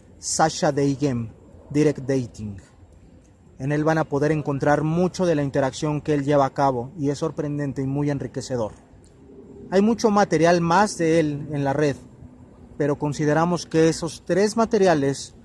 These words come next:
son los más importantes, los más demostrativos acerca de lo que fue, es David X en la comunidad de la seducción. Por el momento es todo.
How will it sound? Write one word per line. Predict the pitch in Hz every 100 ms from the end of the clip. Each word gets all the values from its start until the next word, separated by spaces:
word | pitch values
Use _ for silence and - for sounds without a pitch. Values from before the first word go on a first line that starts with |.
| -
son | - - 160
los | 156 151
más | 165 160 170 -
importantes, | 175 170 156 170 165 160 151
los | 165
más | 175 196 196
demostrativos | 214 170 - 151 131 - 196 135 110 - - _ _ _ _ _ -
acerca | 135 - 147 - 151 143 139 -
de | 135 135
lo | 131 -
que | 135
fue, | 120 - 147 156 170 -
es | 151 156 160 - - _ _ _ -
David | 135 135 147
X | 147 143 - - - - - _ _ - -
en | 156
la | 139
comunidad | 131 131 131 135 139 143
de |
la | 143
seducción. | 123 127 110 - 120 98 - - - - -
Por | 135
el | 131 131
momento | 135 143 151 143 139
es | 127
todo. | - 170 175 208